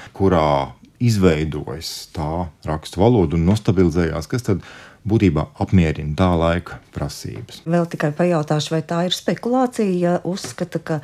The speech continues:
Speaker 2: ja Bībeli būtu tulkojis Reiters, ka, uh, latviešu rakstu valoda būtu citāda?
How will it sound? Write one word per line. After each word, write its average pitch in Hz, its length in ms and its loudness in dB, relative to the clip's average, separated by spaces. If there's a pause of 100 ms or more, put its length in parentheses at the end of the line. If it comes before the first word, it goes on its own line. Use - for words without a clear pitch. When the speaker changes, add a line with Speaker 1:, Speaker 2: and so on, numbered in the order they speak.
(460)
Speaker 2:
ja 175 160 -2
Bībeli 175 520 2
būtu 151 520 -2
tulkojis 156 720 -2
Reiters, 185 640 -2
ka, 156 280 -2
uh, 143 340 -10 (300)
latviešu 160 520 -2
rakstu 170 360 -6
valoda 156 440 0
būtu 151 320 -4
citāda? 123 720 -6